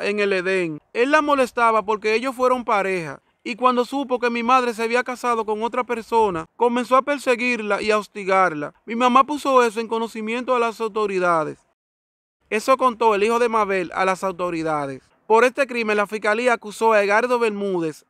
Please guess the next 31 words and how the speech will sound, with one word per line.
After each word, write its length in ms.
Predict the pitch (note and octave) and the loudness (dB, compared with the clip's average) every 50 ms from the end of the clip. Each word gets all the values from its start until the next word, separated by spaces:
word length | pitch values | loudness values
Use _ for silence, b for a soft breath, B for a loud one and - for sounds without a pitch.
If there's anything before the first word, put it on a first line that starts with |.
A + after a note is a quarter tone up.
| _ | _
ex 200 | - A3+ B3 A3+ | -4 -2 -2 -2
pareja 400 | - - A#3+ A3+ A#3 A#3+ B3+ B3 | -2 0 0 2 2 2 2 0
sentimental 600 | A3 A#3 A3+ A3 A3 G#3 G#3 G3+ F3+ F#3+ G#3 A3 A3+ | -2 -6 -8 -8 -6 -6 -6 -4 -2 -2 -2 0 0
de 100 | A3 A3 | 0 0
Mabel, 560 | G#3 G3+ F#3+ F3+ F#3+ F#3 F3 D#3 C#3+ - - _ _ _ _ | 0 0 0 0 0 -2 -2 -4 -6 -10 -14 _ _ _ _
quien 180 | - A#3 A#3+ | -2 -2 -2
supuestamente 720 | A3 - A#3 G3 A3 B3 B3+ - C4+ B3 A#3+ A#3 A#3 A#3 A3+ | -2 -2 -2 0 2 2 2 2 0 0 0 -2 -2 0 0
había 220 | G#3+ G#3+ A3+ A#3+ | 0 0 0 2
pagado 360 | A#3+ B3 A#3 A3+ G#3+ G#3+ G#3+ | 2 2 4 4 4 4 2
a 60 | G3+ | 2
dos 160 | G3+ G#3+ A3+ - | 0 0 -2 -4
sujetos 480 | A#3+ A#3 A3 A3 G#3 G3+ E3+ F#3+ F#3 | -6 -4 -2 -2 -2 -2 -4 -6 -6
para 180 | E3+ F#3+ G3 G3 | -4 -2 0 0
ultimar 400 | G#3 G3+ F#3 G#3 G3+ G3+ G#3+ A3+ A#3+ | -2 -2 -4 -6 -2 -2 0 0 0
a 40 | |
su 200 | A#3+ - A3+ G#3+ | -2 -2 -2 -2
expareja, 680 | A3+ G#3 _ - G#3+ G3+ F#3+ F#3+ F#3 E3+ D#3 C3+ C#3 - _ _ | -2 -2 _ -2 0 0 0 0 -2 -2 -4 -8 -10 -14 _ _
Mabel 420 | - F3+ F#3+ F#3+ F#3 F#3 G3 G#3+ | 0 4 4 4 6 4 0 0
de 100 | A3 A3 | 0 0
los 160 | G#3+ G#3+ G3 F3+ | -2 -2 -2 -2
Reyes. 540 | F3+ F3+ F3 E3 D3+ C#3 C#3 C3+ - _ _ _ | -4 -4 -4 -4 -4 -8 -10 -14 -16 _ _ _
Recientemente, 800 | - A3 A3+ - B3 B3+ C#4 B3+ C#4+ C4+ A#3+ A#3 A3+ A3 F#3+ G#3+ | -2 -2 0 2 2 0 2 4 4 4 4 2 0 0 0 0
el 80 | G#3+ G#3+ | 0 2
hombre 240 | A3+ A#3+ B3 C4+ A#3+ | 2 2 0 -2 0
fue 140 | A3 B3 B3 | -2 -2 -2
capturado 680 | - B3 - - A#3 A3 G#3+ G3+ G3 F#3+ F3+ F3+ E3 | -2 -4 -4 -4 -2 0 2 4 4 4 2 0 -2
para 180 | F3+ G3 G3+ G3+ | 0 0 0 0
conocerle 500 | G#3+ A3 G#3+ G#3+ F#3+ G3+ A3 A#3+ B3 B3 | -2 -2 -4 -4 -2 -2 -2 0 0 0
medida 340 | A#3 A#3 A3 A3 A3+ A3+ A3+ | 0 0 -2 0 0 0 0
de 140 | A3+ A3+ | 0 -2
cohesión. 640 | - G#3+ G#3 G3+ F#3 - - F3+ F3 E3+ D#3+ D3 C#3 | -2 -2 -2 -2 -4 -4 -4 -2 -2 -2 -2 -2 -6